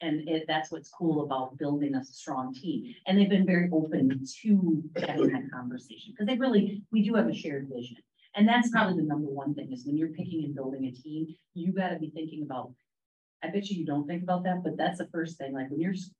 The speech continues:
doing your questions and things, you should be thinking to yourself, "What are the things that I really, really most value in people? And what are the vision for them to be able to lead in my organization?" 'Cause, you know, there's a lot of,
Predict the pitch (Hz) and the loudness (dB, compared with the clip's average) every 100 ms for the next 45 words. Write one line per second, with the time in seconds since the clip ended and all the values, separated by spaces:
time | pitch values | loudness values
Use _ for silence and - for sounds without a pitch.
0 | 175 175 170 147 - 143 - 220 208 202 | -4 2 2 0 -4 -8 -6 -2 0 0
1 | 226 208 185 175 240 214 170 170 202 196 | 0 0 0 -4 -4 -4 -4 -2 0 0
2 | 151 143 135 123 135 131 127 123 _ _ | -2 -6 -8 -6 -6 -4 -6 -12 _ _
3 | _ _ 156 160 208 226 - - - 165 | _ _ -4 0 2 0 -2 -6 -6 -2
4 | 160 147 131 127 131 143 139 139 131 127 | -2 -2 -4 -6 -4 -4 -2 -2 -4 -6
5 | 123 - _ _ _ _ _ _ 170 175 | -8 -16 _ _ _ _ _ _ 0 2
6 | 151 147 151 - - 123 135 170 196 208 | 4 4 2 -2 -6 -6 -4 -4 0 2
7 | 208 214 214 226 226 226 - - _ 170 | 2 0 -6 -4 -4 -4 -6 -12 _ -2
8 | 160 156 160 160 147 143 151 151 185 175 | 0 0 0 -2 -4 -4 -4 -4 -4 -4
9 | 170 147 147 156 147 143 147 147 139 135 | -4 -6 -4 -4 -6 -4 -2 -2 -6 -10
10 | 143 156 147 143 131 131 135 131 127 131 | -8 -6 -4 -4 -4 -6 -8 -8 -8 -8
11 | 139 - 123 143 139 - _ _ _ 190 | -10 -12 -14 -8 -8 -8 _ _ _ 0
12 | 180 214 240 180 147 135 143 151 139 135 | 2 0 -2 -2 0 -2 -2 -2 -4 -4